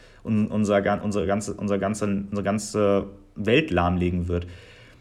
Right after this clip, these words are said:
Aber dass wir die Leute, die eben halt wirklich Angst um ihren Job haben, die in finanziellen Nöten sind oder ähnliches, oder die auch von der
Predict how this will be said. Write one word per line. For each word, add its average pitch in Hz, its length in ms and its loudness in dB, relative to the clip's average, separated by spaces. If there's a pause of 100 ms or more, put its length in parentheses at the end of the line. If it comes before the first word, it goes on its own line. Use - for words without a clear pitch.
(320)
Aber 101 180 4
dass - 240 0
wir 107 60 -2
die 127 180 -4
Leute, 120 440 4
die 98 320 -2
eben 101 140 0
halt 98 160 0
wirklich 151 460 -2
Angst 107 320 -2
um 101 80 -2
ihren 95 160 0
Job 107 320 0
haben, 90 380 0
die 107 460 -2 (400)
in 113 120 -2
finanziellen 101 540 0
Nöten 117 320 2
sind 95 220 0
oder 92 160 0
ähnliches, 117 580 -2 (380)
oder 123 160 6
die 110 120 -2
auch 104 160 2
von 107 240 -2
der 95 380 2